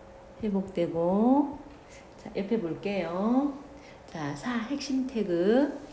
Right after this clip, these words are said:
자신을 도덕적으로 견제해줄 어른인 누구에게로? 아버지에게로 돌아가기로 수나미는 결심합니다. 자, 전체 줄거리 볼게. 옆에. 자,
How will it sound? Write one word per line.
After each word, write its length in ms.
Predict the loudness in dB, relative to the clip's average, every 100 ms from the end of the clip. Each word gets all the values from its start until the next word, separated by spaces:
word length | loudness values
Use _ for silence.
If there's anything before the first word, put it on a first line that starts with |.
| -16 -16 -16
자신을 640 | -2 0 6 8 10 8 6
도덕적으로 640 | 2 0 2 2 2 2
견제해줄 760 | -2 -6 -4 -2 -2 0 0 0
어른인 520 | -4 -2 4 4 4
누구에게로? 1080 | -2 0 2 2 0 0 4 6 6 4 -2 -10 -12 -12 -16 -10
아버지에게로 1400 | -8 -4 -4 -4 -4 -2 -2 -2 -2 2 4 6 4 2
돌아가기로 760 | -2 -4 -4 -6 -6 -2 0 0
수나미는 640 | -2 -4 -4 -4 -2 -2 -2
결심합니다. 840 | -4 -6 -4 -6 -6 -8 -8 -8 -6 -2 0 0 -2 -12 -18 -18 -18 -14
자, 200 | -8 -6 0
전체 520 | 2 2 2 4 4
줄거리 760 | 2 -2 -2 -2 2 2 2 0 -2 -8
볼게. 800 | -8 -8 -6 -2 0 2 2 0
옆에. 720 | -6 -4 -2 2 2 0 -4 -12
자, 160 | -14